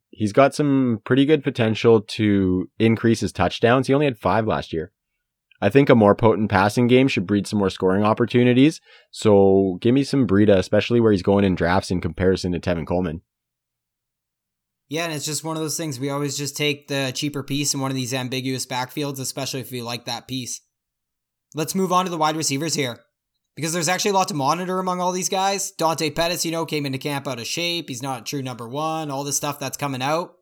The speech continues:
Speaker 2: And we know Deebo Samuel is running behind Marquise Goodwin. Of course, Trent Taylor was getting a lot of buzz, and now he is hurt again. Could he be back for week one?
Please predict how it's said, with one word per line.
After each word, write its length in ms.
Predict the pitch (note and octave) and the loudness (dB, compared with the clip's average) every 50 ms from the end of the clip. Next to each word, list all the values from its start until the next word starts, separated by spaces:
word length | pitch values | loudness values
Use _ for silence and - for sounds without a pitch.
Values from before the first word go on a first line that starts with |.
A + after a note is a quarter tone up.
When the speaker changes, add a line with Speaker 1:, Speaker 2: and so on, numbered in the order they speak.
| _ _ _ _ _ _ _ _ _ _ _ _ _ _ _ _ _ | _ _ _ _ _ _ _ _ _ _ _ _ _ _ _ _ _
Speaker 2:
And 100 | C#3 D3 | -6 -4
we 60 | E3 E3 | -4 -2
know 180 | E3 E3+ E3 | 0 -2 -2
Deebo 380 | D3+ C3+ E3 F3 D3+ E3+ D#3+ D3 | -2 -4 -4 -4 -2 -2 -2 -2
Samuel 480 | - E3+ D#3+ E3 F3 F3+ F#3 F3+ F3 | -2 -2 -2 -4 -4 -6 -6 -6 -6
is 140 | E3 C3 A2+ | -6 -6 -4
running 220 | D3 D3+ D3+ D3 C3+ | -4 -4 -4 -4 -4
behind 280 | C#3 C#3 D3+ D3 C#3+ | -2 -2 -2 -2 -2
Marquise 400 | C#3 C#3 C#3 C3+ - C#3 A#2+ - | -2 -4 -6 -6 -6 -8 -8 -6
Goodwin. 600 | - C#3+ D3+ E3 D#3+ D#3+ F3+ F3 F3 F3 G3+ G3 - _ _ _ _ _ _ _ _ _ C#3 | -6 -4 -6 -6 -6 -6 -8 -8 -6 -8 -10 -12 -14 _ _ _ _ _ _ _ _ _ -18
Of 100 | C3 - | -10 -6
course, 240 | F3 F3 E3 D3+ | -4 -2 -2 -2
Trent 280 | - - F#3 F3 D3 - | -2 -2 -4 -4 -4 -4
Taylor 420 | - D#3+ E3+ F#3 F#3 F#3+ F#3+ F#3 | -2 -2 -2 0 -2 -2 -2 -2
was 140 | F3+ D#3+ B2+ | -4 -4 -4
getting 220 | - D#3+ D#3 D3 C#3 | -2 -2 -2 -2 -4
a 40 | |
lot 240 | B2+ B2+ C3 D3 E3 | -4 -4 -4 -4 -4
of 80 | D#3+ C#3+ | -2 -2
buzz, 240 | E3+ F3 F3+ D3+ D#3 | -2 -2 -2 -2 -4
and 60 | D#3 | -4
now 180 | D3 C#3+ C#3 | -2 -2 -2
he 160 | C#3 C3+ C#3+ C#3+ | -2 -4 -4 -4
is 140 | A#2+ G#2 | -6 -6
hurt 240 | G#2 B2 D#3+ F3+ F#3 | -8 -8 -6 -6 -6
again. 320 | F#3 E3 F#3 F#3 F#3 F#3 F3+ | -6 -4 -4 -4 -4 -4 -6
Could 140 | D#3 D3 | -6 -6
he 40 | C#3 | -6
be 140 | C3 C3 B2+ | -6 -6 -8
back 280 | G#2+ C3+ D3+ F3 E3+ - | -6 -6 -6 -6 -6 -6
for 140 | - E3 | -8 -6
week 240 | D#3 E3+ F3 D3+ - | -6 -6 -6 -6 -6
one? 380 | F3 F3 F3 E3+ F3 F3+ E3 | -6 -4 -4 -4 -6 -8 -10